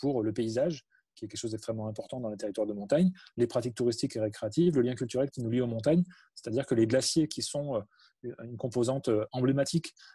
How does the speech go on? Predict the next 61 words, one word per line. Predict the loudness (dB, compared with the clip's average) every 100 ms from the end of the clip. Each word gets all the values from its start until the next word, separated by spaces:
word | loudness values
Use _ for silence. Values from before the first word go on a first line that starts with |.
| _ -2
euh, | 0 2
de | 2
notre | 2 0 -2
territoire, | -4 -2 0 2 4 2
euh, | 0
de | -2
montagne, | -2 0 0 0
c'est | -4 -6
quelque | -4 -4 0
chose | -2 -2
qui | -2 0
est | 0
amené | 0 2 4
à, | 2 -2 _ _
à | -6
se | 0 2
réduire | 4 2 0
fortement | -2 -2 0 4
et | 4 4
même | 2 0
les |
plus | 0 2
gros | 2
glaciers | 2 0 0 0
vont | -2
fortement, | -6 -6 -6 -4 -4
euh, | -4
reculer. | -4 -2 0 -2
Donc, | -4 -12
euh, | -16 _ -20 _ -10
les, | -4
les | -2
plus | -2 -6
petits | -2 4 6
et | 6 4
ceux | 0
qui | -6
sont | -6 -6
à |
plus | -2
basse | 0 0
altitude, | -4 0 2 2 -2 _ _
pour | -4 -2
un |
grand | 0
nombre | 0 2 2
d'entre | 0 0 2
eux, | 4 2
si, | -2 -4
s'ils | -4 -4
n'ont | -2
pas | 0
déjà | 0 -2
disparu, | -2 0 0 0 -8 -20 -18
c'est | -16
quelque | -10 -2
chose | -2 -2
qui, | -8 -8
qui | -4
leur, | 0 0
euh, | 0